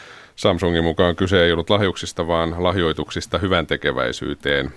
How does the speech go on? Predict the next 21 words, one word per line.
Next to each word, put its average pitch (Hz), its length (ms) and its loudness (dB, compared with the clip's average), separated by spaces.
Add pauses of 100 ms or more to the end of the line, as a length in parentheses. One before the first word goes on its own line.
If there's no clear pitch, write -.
Niin 92 220 -2
tai 85 180 2
näin. 101 320 2 (600)
Nyt 95 220 -2
asiantuntijat 87 580 0
sitten 87 260 -4
tietysti 90 360 -2
miettivät, 87 560 0
mitä 82 260 -2
tämä 82 260 -2
Samsungille 85 560 -2
tarkoittaa, 85 680 -2
tämä 67 240 -4
tuomio. 78 440 -2 (1000)
Ja 107 140 6
vähän 101 220 4
erimielisiä 90 600 2
siitä 90 200 -2
ainakin 87 240 -2
toistaiseksi 87 600 -4
ollaan. 82 460 2